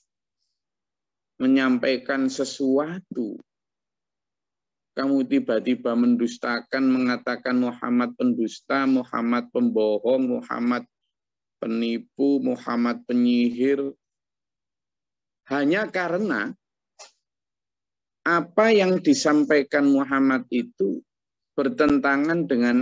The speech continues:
nafsumu. Nah, gitu loh. Jadi, penjelasan panjang dari ayat ini, potongan di awal itu, ke sana. Yaitu orang-orang yang atainahumul kitab, yang kami beri kitab.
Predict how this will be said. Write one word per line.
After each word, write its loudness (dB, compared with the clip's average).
nafsumu. -4
Nah, -4
gitu -2
loh. -18
Jadi, -2
penjelasan -2
panjang -4
dari -4
ayat 2
ini, 4
potongan -2
di -2
awal 0
itu, -8
ke -10
sana. -6
Yaitu 2
orang-orang 2
yang 4
atainahumul 2
kitab, -6
yang -4
kami -2
beri 0
kitab. -6